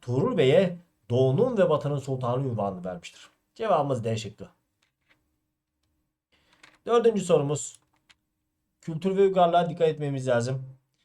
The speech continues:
Türk İslam dünyasında ilk eserler Karahanlılar döneminde yazılmıştır. Aşağıdakilerden hangisi bu eserlerden biri değildir? Kutat Kubilik, mutluluk veren bilgi anlamı taşır. Yusuf Has Hacı tarafından kaleme alındı.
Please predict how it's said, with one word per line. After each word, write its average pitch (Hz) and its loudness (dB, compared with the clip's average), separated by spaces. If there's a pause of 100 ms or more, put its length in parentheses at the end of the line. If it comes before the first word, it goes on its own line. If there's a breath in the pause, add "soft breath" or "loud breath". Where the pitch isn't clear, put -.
(380)
Türk 226 -10
İslam 240 2
dünyasında 202 0
ilk 208 -8
eserler 180 0
Karahanlılar 175 2
döneminde 160 -4
yazılmıştır. 156 -4 (180)
Aşağıdakilerden 208 2
hangisi 226 -2
bu 277 4
eserlerden 175 0
biri 233 -4
değildir? 113 -6 (640 soft breath)
Kutat 262 8
Kubilik, 220 -2 (160)
mutluluk 180 -4
veren 170 2
bilgi 147 0
anlamı 123 0
taşır. - -10 (180)
Yusuf 131 -4
Has 185 0
Hacı 147 2
tarafından 120 -4
kaleme 101 -4
alındı. 90 -8